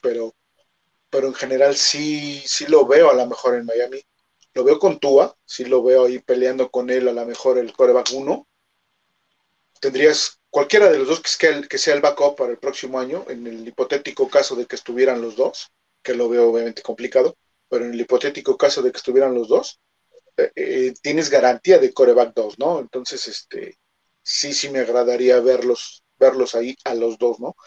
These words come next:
Si te tienes que deshacer de Tua por traer a Carr,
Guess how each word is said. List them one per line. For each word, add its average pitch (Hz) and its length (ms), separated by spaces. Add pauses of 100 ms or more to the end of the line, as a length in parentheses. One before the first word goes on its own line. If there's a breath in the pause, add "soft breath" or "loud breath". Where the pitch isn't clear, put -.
Si - 180
te 147 120
tienes 196 260
que 151 100
deshacer 143 600
de 131 260
Tua 143 340
por 123 200
traer 127 380
a - 180
Carr, - 260